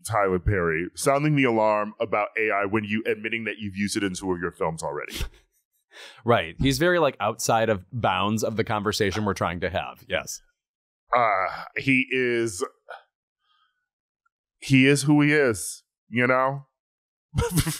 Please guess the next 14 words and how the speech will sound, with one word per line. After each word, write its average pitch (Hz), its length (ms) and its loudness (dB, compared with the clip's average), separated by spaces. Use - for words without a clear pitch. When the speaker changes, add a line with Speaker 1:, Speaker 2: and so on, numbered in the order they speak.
Speaker 2:
Pretty 208 240 6
good 214 180 2
in 214 120 0
Gone 208 280 2
Girl, 175 320 2
I 131 140 2
have 143 220 0
to 107 100 -2
say. 92 340 2
Speaker 1:
Get 392 240 6
back 311 200 4
to - 180 0
acting, 127 500 -2
baby. 92 500 -2